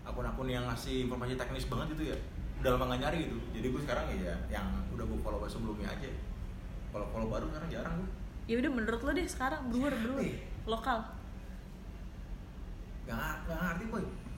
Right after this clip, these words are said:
Speaker 2: Itu nggak ada sih, Bu.
Speaker 1: Ya kan otomatis kan kalau misalkan dibilang panutan, eh, si orang ini harus ngasih sebuah informasi dong, ngasih
Speaker 2: Iya.
Speaker 1: konten.
Speaker 2: Nggak ada nih?
Speaker 1: Nggak ada lah.
Speaker 2: <laughs> Jahat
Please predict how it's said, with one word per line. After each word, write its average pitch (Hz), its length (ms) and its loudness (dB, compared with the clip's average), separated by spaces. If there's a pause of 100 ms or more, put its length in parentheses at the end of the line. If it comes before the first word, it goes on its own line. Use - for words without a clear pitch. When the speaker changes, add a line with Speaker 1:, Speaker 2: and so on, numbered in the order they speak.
(840)
Speaker 2:
Itu - 200 -6
nggak 294 240 4
ada 185 160 0
sih, 370 200 8
Bu. 403 260 10
Speaker 1:
Ya - 100 0
kan 277 160 2
otomatis 202 420 2
kan 277 140 4
kalau 165 200 0
misalkan 160 320 2
dibilang 160 280 2
panutan, 160 460 2 (1400)
eh, 143 140 4
si 143 160 2
orang 156 220 2
ini 233 80 4
harus 226 180 2
ngasih 165 300 2
sebuah 143 640 2
informasi 226 420 0
dong, 131 160 0 (420)
ngasih 185 180 2
Speaker 2:
Iya. - 100 4
Speaker 1:
konten. 139 240 2 (1300)
Speaker 2:
Nggak 233 140 4
ada 247 120 4
nih? 175 140 -2 (140)
Speaker 1:
Nggak 359 240 -2
ada - 160 0
lah. - 120 -6 (840)
Speaker 2:
<laughs> - 720 -6
Jahat - 460 -4